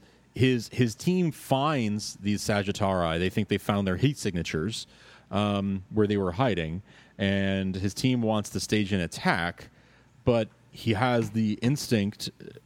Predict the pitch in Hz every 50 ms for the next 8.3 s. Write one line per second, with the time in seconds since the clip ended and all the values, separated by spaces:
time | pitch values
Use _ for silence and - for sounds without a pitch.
0 | - - - - 110 104 104 101 98 - - 117 104 104 98 - - 139 123 110
1 | 104 - - - - 98 90 - - 101 92 92 90 85 - 90 87 107 131 127
2 | - 127 120 120 113 - 120 117 117 117 113 98 87 90 - - - 143 151 143
3 | 120 127 120 117 - - 117 98 107 104 104 92 107 104 104 101 95 - 98 98
4 | 107 110 107 - - - - - _ _ _ - - - _ - 101 92 92 110
5 | 170 175 107 80 73 - - - _ _ _ _ _ _ _ _ - - 101 101
6 | 95 90 87 85 85 80 78 78 - - - - - _ _ _ _ - 104 101
7 | 92 95 - 95 95 95 90 - - 107 92 87 90 - - 95 90 87 87 85
8 | 82 80 76 76 - -